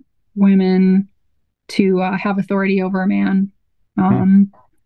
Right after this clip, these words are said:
Speaker 1: and why don't we wear head coverings? Where, like, all my life, it was like, I don't know. I just, I trusted that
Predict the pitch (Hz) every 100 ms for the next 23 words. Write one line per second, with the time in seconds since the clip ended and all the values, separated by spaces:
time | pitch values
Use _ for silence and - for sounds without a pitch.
0 | _ _ - 202 202 202 196 - 190 190
1 | 196 208 214 214 196 214 294 - 208 202
2 | 196 196 - 214 220 208 196 190 202 208
3 | 202 202 _ _ - - 220 214 233 214
4 | - 262 240 226 254 269 - 208 202 202
5 | 190 - _ _ _ _ _ _ _ _
6 | _ _ - 196 _ _ _ _ _ _
7 | _ _ _ _ _ _ _ _ - 233
8 | 269 302 330 233 220 233 220 _ _ 220
9 | 208 - 240 - - 220 214 202 208 196
10 | 190